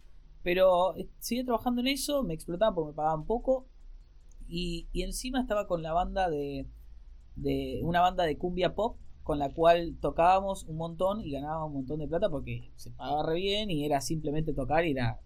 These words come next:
estaba chocho. De repente, a fin de año terminé sin el trabajo ese, en juicio con ese trabajo, porque dije, "Basta,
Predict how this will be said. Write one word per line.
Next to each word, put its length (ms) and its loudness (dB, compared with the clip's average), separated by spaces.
estaba 300 0
chocho. 400 -2
De 100 6
repente, 560 4
a 100 2
fin 240 -4
de 120 0
año 240 -2
terminé 600 -2
sin 320 0
el 120 2
trabajo 360 2
ese, 240 -6
en 120 -6
juicio 380 -2
con 100 -4
ese 160 -8
trabajo, 460 -4
porque 160 -10
dije, 200 -8
"Basta, 420 -4